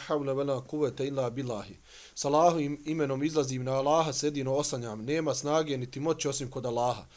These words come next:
Bude mu rečeno: "Upućen si, sačuvan si, zaštićen si." Nakon toga od njega se sklanjaju šeitani, govoreći jedni drugima:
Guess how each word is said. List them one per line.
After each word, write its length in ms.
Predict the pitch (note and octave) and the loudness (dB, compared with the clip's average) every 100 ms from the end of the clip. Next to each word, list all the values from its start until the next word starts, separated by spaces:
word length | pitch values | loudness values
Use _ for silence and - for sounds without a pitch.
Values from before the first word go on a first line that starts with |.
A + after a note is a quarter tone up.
| - - | -20 -16
Bude 320 | B2+ E3+ E3+ | -4 2 4
mu 120 | D3 C#3 | 4 2
rečeno: 440 | C3 D3+ C#3 G#2+ - - - | 0 0 -2 -4 -10 -20 -2
"Upućen 560 | E3 F#3 F3 D3 D3 C3 | 0 0 0 0 0 0
si, 180 | C3 | -4
sačuvan 560 | G#2+ D#3 D#3+ D#3 C#3+ B2+ | 0 0 2 0 0 -2
si, 200 | C3 A#2 - | -4 -6 -6
zaštićen 600 | A#2 D3 - A2+ G#2+ G2 | -2 0 -2 -6 -6 -6
si." 180 | - F#2+ - - - | -8 -10 -16 -18 -6
Nakon 340 | D3+ F#3 F3+ C3 | 4 6 6 4
toga 260 | F3 D#3+ | 4 6
od 100 | E3+ | 4
njega 220 | D#3+ C#3 | 4 0
se 140 | C3 C3 | 0 -2
sklanjaju 440 | - D#3 E3 C#3 | -2 0 2 2
šeitani, 520 | A#2+ D3+ D#3+ D3+ C3+ | 2 2 2 0 -2
govoreći 500 | B2 D3+ D#3 C3+ - | 2 4 6 4 2
jedni 200 | D3+ C#3+ | 2 2
drugima: 440 | B2+ D#3 C3+ A2+ | -2 -4 -4 -6